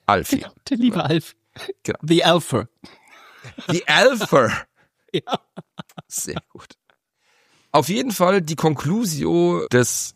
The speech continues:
Speaker 1: in An- und Abführung, Gewinns ist, dass es eben eine Immobilienkampagne ist. Das ist scheinbar, da habe ich jetzt nicht nachrecherchiert, aber vielleicht hast du das, aber ich kenne das aus irgendwelchen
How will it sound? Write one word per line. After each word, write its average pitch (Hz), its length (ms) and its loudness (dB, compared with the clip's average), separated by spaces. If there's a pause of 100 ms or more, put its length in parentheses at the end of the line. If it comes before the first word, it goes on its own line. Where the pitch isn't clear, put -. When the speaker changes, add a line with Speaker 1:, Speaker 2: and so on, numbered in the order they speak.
(120)
Speaker 1:
in 110 120 0
An- 120 160 4
und 117 80 4
Abführung, 120 540 0
Gewinns 127 720 2
ist, - 420 -4 (240)
dass 127 220 2
es 117 140 -6
eben 120 340 -4
eine 117 200 -2
Immobilienkampagne 147 1160 0
ist. 143 260 -2 (800)
Das - 220 0
ist 127 120 -2
scheinbar, 120 460 4
da 104 140 2
habe 110 160 2
ich 101 80 -4
jetzt 98 240 -4
nicht 139 280 -4
nachrecherchiert, 117 800 2
aber 101 220 4
vielleicht 95 460 0
hast 85 180 -6
du 113 140 0
das, 123 180 2
aber 90 140 -2
ich 87 160 -8
kenne 104 180 2
das 110 140 -2
aus - 160 -4
irgendwelchen 92 560 -2